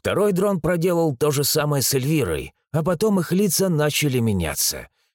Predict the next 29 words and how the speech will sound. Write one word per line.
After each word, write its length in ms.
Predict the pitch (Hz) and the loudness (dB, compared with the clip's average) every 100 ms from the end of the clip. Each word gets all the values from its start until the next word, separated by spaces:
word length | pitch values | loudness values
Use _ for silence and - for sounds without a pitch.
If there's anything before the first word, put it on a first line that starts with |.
| _ | _
Черты 480 | - 175 151 208 | -2 -2 0 0
расплывались, 800 | 170 147 - 123 123 160 151 131 | 0 -2 0 0 2 2 2 0
становились 580 | - 151 139 165 160 120 | 0 0 2 2 0 0
другими. 680 | 95 98 82 87 78 67 73 _ _ _ | 0 -2 -2 -4 -4 -6 -10 _ _ _
Это 300 | - 190 185 | -2 -2 0
была 340 | 160 160 170 165 | 0 0 2 0
идеальная 500 | 135 160 180 170 160 | 0 0 2 0 0
голографическая 920 | 156 151 135 107 151 160 156 - 147 | 0 0 0 -2 -2 0 0 0 0
иллюзия. 720 | 151 165 123 80 73 - - _ _ _ _ _ | 2 0 0 -2 -4 -8 -14 _ _ _ _ _
Так 280 | 143 190 175 | 0 2 2
вас 320 | 190 202 - | 0 2 0
никто 280 | 175 - 135 | -2 0 0
не 120 | 135 | 2
узнает, 560 | 120 101 98 95 - - _ | 0 0 0 -2 -4 -14 _
плюс 360 | - 123 175 147 | -4 0 2 0
Гвоздик 400 | 139 175 147 147 | 0 0 0 -2
будет 280 | 143 147 135 | 0 -2 -2
неподалеку, 760 | 135 127 123 127 123 123 113 - _ | -2 0 0 0 0 -2 -4 -6 _
а 140 | 127 127 | -6 -2
Сириус 460 | - 180 196 175 | 0 0 2 0
на 120 | 139 | -2
подхвате. 680 | 117 98 82 82 78 73 - - _ _ _ | -2 -4 -4 -4 -2 -6 -8 -12 _ _ _
Так 200 | 214 202 | -2 0
что 320 | - 180 175 | 0 0 0
можете 440 | 180 240 196 180 170 | 2 2 0 0 -2
спокойно 500 | - 165 156 180 151 | 0 -2 0 0 0
гулять 360 | 120 117 113 - | 0 0 0 -2
по 100 | 90 | -4
городу. 560 | 80 76 73 73 64 | -2 -2 -2 -4 -10